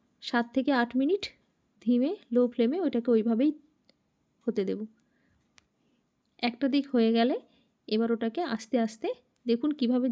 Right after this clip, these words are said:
জলও ছেড়ে গেছে মাছ থেকে, ওটাকে ধীরে ধীরে উল্টে নিতে হবে। এই মাছগুলো দেখতে এত সলিড কিন্তু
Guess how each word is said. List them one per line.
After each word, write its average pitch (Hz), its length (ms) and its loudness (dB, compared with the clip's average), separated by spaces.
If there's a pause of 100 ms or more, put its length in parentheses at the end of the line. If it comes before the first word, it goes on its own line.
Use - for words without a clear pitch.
জলও 226 240 4
ছেড়ে 262 320 0
গেছে 254 280 -2 (600)
মাছ 233 220 2
থেকে, 247 240 -4 (380)
ওটাকে 226 220 -2
ধীরে 240 420 0
ধীরে 240 160 2
উল্টে 247 280 2
নিতে 226 220 2
হবে। 226 220 -2 (680)
এই 247 160 2
মাছগুলো 240 340 0
দেখতে 233 340 0
এত 254 200 -2
সলিড 254 500 2
কিন্তু 247 320 0